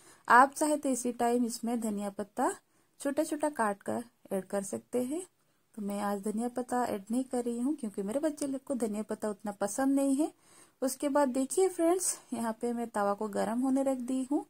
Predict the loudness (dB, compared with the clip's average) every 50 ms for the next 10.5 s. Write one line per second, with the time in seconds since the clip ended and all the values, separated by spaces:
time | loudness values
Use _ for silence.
0 | _ _ _ _ _ _ _ _ _ _ _ _ -4 0 2 4 4 4 4 2
1 | 2 -2 -4 -2 0 0 2 2 4 4 2 2 0 0 -2 0 2 4 4 4
2 | 2 0 -2 -4 -6 _ _ -6 -4 -2 0 0 0 0 0 0 -2 -2 -2 -2
3 | -4 -6 -6 -4 -4 -4 -4 -2 -2 -2 -2 -2 -2 -4 -6 -10 _ _ _ _
4 | _ _ _ _ _ -16 -16 -16 -6 0 2 4 4 4 4 4 4 4 4 4
5 | 4 4 2 2 0 -2 -4 -8 -14 -20 _ _ _ -10 -6 -4 -2 -2 0 0
6 | 0 0 -2 -2 -4 -4 0 0 0 0 2 0 0 0 0 0 -2 -2 0 2
7 | 2 2 2 0 -2 0 2 2 4 2 2 2 0 0 0 0 -2 -4 -2 -2
8 | -2 -2 -2 -2 -2 -2 -4 -4 -6 _ -20 -20 -20 -20 -20 _ _ _ _ -2
9 | 0 2 4 4 4 4 6 6 8 8 8 6 6 4 4 2 0 -6 -14 -20
10 | -20 _ -4 -2 2 2 2 2 0